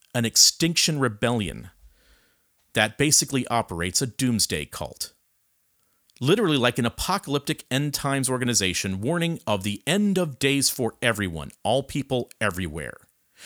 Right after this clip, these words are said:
You prepare their minds for this. Many younger generations join in and take over entire cities across the globe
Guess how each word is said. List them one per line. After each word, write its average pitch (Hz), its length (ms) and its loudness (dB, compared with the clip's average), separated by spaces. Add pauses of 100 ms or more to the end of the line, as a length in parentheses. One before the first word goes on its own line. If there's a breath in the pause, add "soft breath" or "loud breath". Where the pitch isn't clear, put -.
(160 loud breath)
You 120 180 0
prepare 175 680 -2
their 139 240 2
minds 135 420 2
for 78 300 -4
this. - 580 0 (1120 loud breath)
Many 156 200 4
younger 202 280 4
generations 98 680 -2
join 156 360 0
in 190 260 0
and 98 100 -2
take 160 320 -2
over 165 380 0
entire 233 800 0 (140 soft breath)
cities 123 680 4
across 165 560 0
the - 180 -4
globe 101 500 2